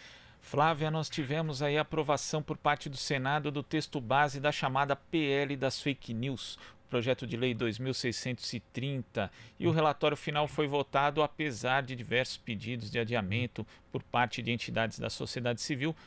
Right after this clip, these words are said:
preocupadas justamente com pontos problemáticos desse texto. Eu queria que você falasse a respeito disso, Flávia. Quais são os aspectos aí que mais preocupam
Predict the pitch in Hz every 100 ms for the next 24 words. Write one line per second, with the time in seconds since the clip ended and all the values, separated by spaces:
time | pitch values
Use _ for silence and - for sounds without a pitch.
0 | - - - 233 240 262 208 180 185 196
1 | 190 185 160 151 202 - 175 165 180 -
2 | 180 - 180 - - 180 190 202 156 131
3 | 170 160 - - - - - 160 160 160
4 | - 156 160 147 - 123 - - - 214
5 | 208 214 208 202 202 196 - 196 185 -
6 | - 196 - 147 143 190 - 160 165 139
7 | 127 196 190 - 185 175 170 - 247 -
8 | - 143 151 160 156 156 175 - 170 -
9 | - 170 - 151